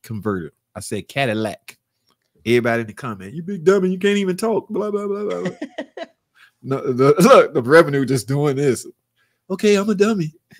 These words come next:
Speaker 1: Okay, whatever you
Speaker 2: Dude,
Speaker 1: say.
Speaker 2: when I hear people call it that, I, I know what they're talking about. I don't even catch some things. Because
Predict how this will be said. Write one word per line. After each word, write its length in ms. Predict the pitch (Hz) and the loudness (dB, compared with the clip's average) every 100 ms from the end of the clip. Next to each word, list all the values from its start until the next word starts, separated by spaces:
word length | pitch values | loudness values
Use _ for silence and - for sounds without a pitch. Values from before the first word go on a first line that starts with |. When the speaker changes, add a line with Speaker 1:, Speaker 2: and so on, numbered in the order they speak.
| _ - | _ -20
Speaker 1:
Okay, 300 | 156 - 202 - - - | -18 -16 -16 -18 -20 -14
whatever 200 | - 165 | -6 -4
you 80 | 175 | -2
Speaker 2:
Dude, 120 | 165 | 0
Speaker 1:
say. 60 | 147 | 0
Speaker 2:
when 120 | 156 | 0
I 120 | 165 | -2
hear 160 | 170 190 | -2 -6
people 420 | - 196 185 180 160 - | -8 -10 -10 -10 -14 -14
call 220 | - 175 180 | -6 -4 -4
it 120 | 175 | -8
that, 220 | 185 180 - | -12 -12 -6
I, 160 | 156 - _ _ _ _ _ _ _ _ _ _ _ _ _ - | -6 -6 _ _ _ _ _ _ _ _ _ _ _ _ _ -8
I 120 | 160 | -8
know 120 | 170 | -8
what 140 | 165 151 | -10 -10
they're 120 | 151 | -10
talking 280 | 156 156 131 | -12 -12 -14
about. 260 | 98 - _ _ _ | -16 -18 _ _ _
I 80 | 139 | -2
don't 160 | 180 185 | 0 -2
even 200 | 165 139 | -8 -8
catch 320 | 165 170 - | -4 -4 -4
some 260 | 190 156 | -6 -6
things. 440 | 139 139 95 90 _ _ _ _ - - _ | -8 -12 -12 -18 _ _ _ _ -20 -20 _
Because 140 | 151 | -4